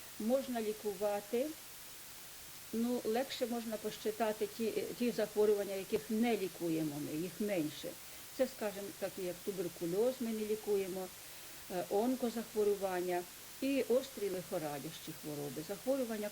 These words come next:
крові. А все остальне ми лікуємо. Скажімо,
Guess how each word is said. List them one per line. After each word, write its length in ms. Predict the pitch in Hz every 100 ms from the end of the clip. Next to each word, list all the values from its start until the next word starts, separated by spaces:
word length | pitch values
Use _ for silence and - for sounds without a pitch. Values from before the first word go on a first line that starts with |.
| -
крові. 380 | 185 156 139 147 - - - -
А 80 | 226
все 280 | 220 330 330
остальне 400 | - 226 220 240
ми 120 | 220
лікуємо. 560 | 208 - 165 151 143 - - - - -
Скажімо, 280 | 233 220